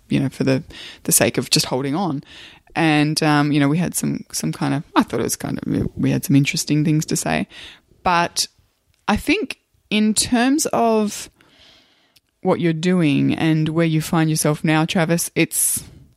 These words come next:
I think you're doing everything right. Like, something that Belle said to me in, uh, an episode a couple of weeks ago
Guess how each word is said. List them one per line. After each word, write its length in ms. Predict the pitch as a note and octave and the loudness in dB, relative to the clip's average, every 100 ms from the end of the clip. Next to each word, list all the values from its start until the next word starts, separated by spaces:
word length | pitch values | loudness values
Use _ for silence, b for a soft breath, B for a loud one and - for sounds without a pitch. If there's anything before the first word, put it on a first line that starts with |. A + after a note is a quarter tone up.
| b b b F#3+ | b b b -2
I 40 | |
think 200 | C4 B3+ | 0 0
you're 80 | D4 | 2
doing 220 | C4+ A#3+ | 2 2
everything 460 | A3+ A3+ G#3 E3+ - _ - | 2 2 2 0 -6 _ -2
right. 480 | E3 F#3+ - - - | 0 2 0 -4 -4
Like, 240 | F3 E3+ - B B B B _ _ _ _ _ - | -2 -2 -4 B B B B _ _ _ _ _ -4
something 340 | A3+ A3 C4 | 0 2 0
that 240 | A3 D#3+ - | 2 0 -2
Belle 520 | F3 F3+ F3+ F#3+ F#3+ | -4 0 2 2 0
said 260 | - G3 E3 | 0 -2 0
to 100 | - | 2
me 240 | E3+ D#3+ D#3 | 2 4 2
in, 540 | - D#3 D#3+ D#3 D#3 | 2 2 2 2 0
uh, 320 | - E3 D3+ | 0 0 2
an 100 | A2 | 2
episode 300 | E3 - F3 | 0 0 -2
a 60 | D#3+ | -2
couple 240 | - D#3+ | -2 -2
of 80 | E3 | 0
weeks 280 | F#3+ A3 - | 0 -2 -2
ago 460 | G#3 D3 C#3+ D3+ | 0 2 2 0